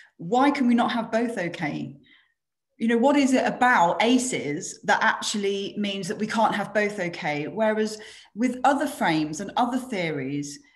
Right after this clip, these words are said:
we might be okay with that. There's something very particular.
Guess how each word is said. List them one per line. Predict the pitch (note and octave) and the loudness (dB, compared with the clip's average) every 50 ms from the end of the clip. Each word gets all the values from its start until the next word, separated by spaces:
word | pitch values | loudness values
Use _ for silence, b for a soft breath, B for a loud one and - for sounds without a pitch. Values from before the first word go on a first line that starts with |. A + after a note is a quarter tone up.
| b b b | b b b
we | A3 A#3 | 2 2
might | A#3 A3+ A#3 B3 C4 C4+ C4 - | 4 4 4 4 2 2 0 0
be | B3+ B3+ B3 | 0 2 2
okay | A#3+ A#3 A#3 B3 C4 D#4+ F4+ | 2 0 0 -2 -2 -2 0
with | D#4 B3 A3 - | 0 0 0 0
that. | - D3+ B2+ A#2 - - - - b b b b b b b b _ _ _ _ _ - | -2 -2 -2 -2 -6 -10 -14 -20 b b b b b b b b _ _ _ _ _ -4
There's | B3 A#3+ - - | -4 -4 -2 0
something | D#4 D#4 D#4 D4+ - E4 D4+ C#4+ | 2 2 2 2 2 4 4 4
very | C4+ C4+ B3 A#3+ A#3+ | 6 6 4 4 2
particular. | A#3 - B3 - - - - F4+ - - - - A#3+ F#3+ D#3 C3+ A#2 - - | 0 -4 -6 -8 -8 -8 -6 -6 -8 -8 -8 -6 -6 -4 -4 -4 -6 -8 -12